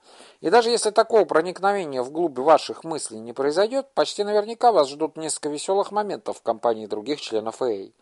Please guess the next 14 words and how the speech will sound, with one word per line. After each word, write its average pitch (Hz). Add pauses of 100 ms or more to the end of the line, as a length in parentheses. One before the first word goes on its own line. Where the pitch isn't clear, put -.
(380)
И, 147
может 202
быть, 202
вы 185
ознакомитесь 170
с -
парой 175
новых 135
для 110
вас 135
идей, 113
как 143
жить 120
трезвыми. -